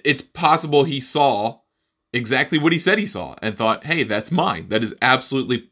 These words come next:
plausible. But now we know he's looking up the wrong tree,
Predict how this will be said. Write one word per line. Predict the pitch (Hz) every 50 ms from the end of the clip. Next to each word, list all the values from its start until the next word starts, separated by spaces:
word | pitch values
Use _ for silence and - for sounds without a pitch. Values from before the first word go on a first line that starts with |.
| _
plausible. | - - - 156 165 160 151 135 123 110 113 98 95 90 98 117 - _ _ _ _ _ - _ _ _ _ _ _ -
But | - 143 147 135 117 113 - - _ _ _ _ _ _ _ _ _ _ _ _ _ _ _ _ _ _ _
now | - 127 139 131 131
we | 135
know | 131 131 131
he's | 131 123 117 117
looking | 127 117 135
up | 120 110
the | 117 113
wrong | 113 117 113 110 104 104
tree, | - - 196 180 131 110 110 110 110 -